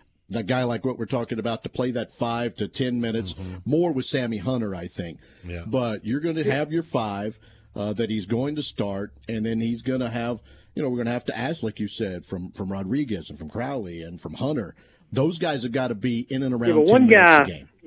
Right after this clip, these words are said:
Speaker 3: we, I hate to interrupt you, that we haven't mentioned, who played pretty good the other night is Brakefield, and he's
Speaker 2: Yeah.
Speaker 3: still six eight or nine.
Speaker 2: Yeah.
Speaker 3: And, you know, of course, he's not posting up a lot, but, I mean, he was a five-star recruit, high school All-American,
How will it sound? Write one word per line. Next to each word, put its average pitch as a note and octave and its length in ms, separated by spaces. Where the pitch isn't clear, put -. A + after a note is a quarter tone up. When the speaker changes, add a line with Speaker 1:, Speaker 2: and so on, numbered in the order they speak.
Speaker 3:
we, E3 180
I D3+ 100
hate F3 160
to E3+ 60
interrupt C3+ 380
you, D3 80
that C#3+ 180
we F#3+ 140
haven't D3+ 260
mentioned, E3+ 420
who F3+ 80
played G3 300
pretty C4 220
good E3+ 260
the D3+ 140
other C3+ 180
night C3+ 340
is C3+ 160
Brakefield, D3+ 520
and D3 80
he's A3+ 200
Speaker 2:
Yeah. B2+ 100
Speaker 3:
still A3 220
six E3 180
eight D3 200
or C3 100
nine. B2+ 180
Speaker 2:
Yeah. F#2+ 260
Speaker 3:
And, D3+ 140
you D#3 80
know, D3 260
of C3 120
course, E3 240
he's E3 120
not E3+ 180
posting E3 420
up G#3 140
a E3+ 40
lot, C#3 320
but, D#3+ 160
I D3+ 60
mean, D3+ 320
he G3 120
was A3 240
a C#3+ 220
five-star F3+ 640
recruit, F#3 540
high E3+ 200
school F3 300
All-American, F3 720